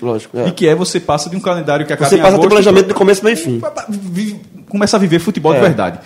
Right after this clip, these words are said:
Speaker 2: Esse negócio de entrar de férias, um time que tem um milhão de torcedores, não existe. O cara, <laughs> o cara passa três meses de férias, isso não existe. Então ali teve a mudança. Numa próxima, como foi o Sampaio Corrêa? Esse acesso do Sampaio Corrêa, que o Sa-, que conseguiu nesse final de semana, foi o terceiro. O terceiro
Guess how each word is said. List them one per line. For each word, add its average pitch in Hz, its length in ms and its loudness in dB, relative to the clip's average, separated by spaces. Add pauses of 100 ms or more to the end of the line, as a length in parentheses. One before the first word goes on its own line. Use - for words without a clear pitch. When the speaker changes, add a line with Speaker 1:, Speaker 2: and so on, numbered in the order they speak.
(120)
Speaker 2:
Esse - 100 -14
negócio 196 240 -2
de 196 60 2
entrar 170 160 0
de 185 120 -2
férias, 120 300 0
um 156 60 -2
time 147 220 -6
que 139 100 -10
tem 139 140 -2
um 165 40 -2
milhão 170 180 0
de 156 60 -6
torcedores, 143 340 -2
não 202 80 -4
existe. 101 360 -10 (160)
O - 40 -20
cara, 147 360 0 (140)
<laughs> 220 220 -12
o - 40 -14
cara - 120 -4
passa 151 180 0
três 196 180 2
meses 165 160 2
de 135 80 -2
férias, 156 220 0
isso 190 80 -6
não 202 60 0
existe. 120 340 -4
Então 220 220 0
ali 180 180 0
teve 220 200 -2
a 220 40 0
mudança. 117 480 -4 (340)
Numa 285 200 0
próxima, 151 480 0
como - 240 -8
foi 285 140 -4
o - 20 -4
Sampaio 240 280 -2
Corrêa? 135 400 0
Esse 254 200 -4
acesso 143 320 -4
do 127 60 -6
Sampaio 117 300 -2
Corrêa, 101 360 -2
que - 800 -18
o - 40 -6
Sa-, 139 100 -2
que - 160 -2
conseguiu 131 400 2
nesse 123 120 2
final 123 120 0
de - 60 -8
semana, 107 340 -4 (140)
foi 180 140 -6
o 170 40 -6
terceiro. 120 920 -2 (880)
O 120 40 -6
terceiro 127 580 2